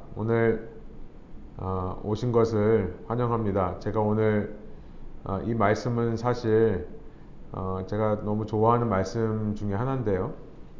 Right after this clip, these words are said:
어, 이 요한복음 육 장에 나와 있는 오병이어 사건 이후에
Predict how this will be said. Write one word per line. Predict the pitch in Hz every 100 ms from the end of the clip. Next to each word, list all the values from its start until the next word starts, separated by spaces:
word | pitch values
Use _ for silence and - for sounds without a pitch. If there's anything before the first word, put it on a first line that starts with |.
| - - - - - - - - - - - - - - - - - -
어, | 101 98 98 92 - - - - - - -
이 | 113 110 104 113
요한복음 | 120 143 135 127 135 131 120 110
육 | 127 135
장에 | 151 135 135 127 117 107 107
나와 | 107 117 117
있는 | 113 104 98 101 139 170
오병이어 | 101 117 117 123 120 110 110 107 104 101
사건 | 104 120 - 117 101 104
이후에 | 156 151 139 107 107 165 -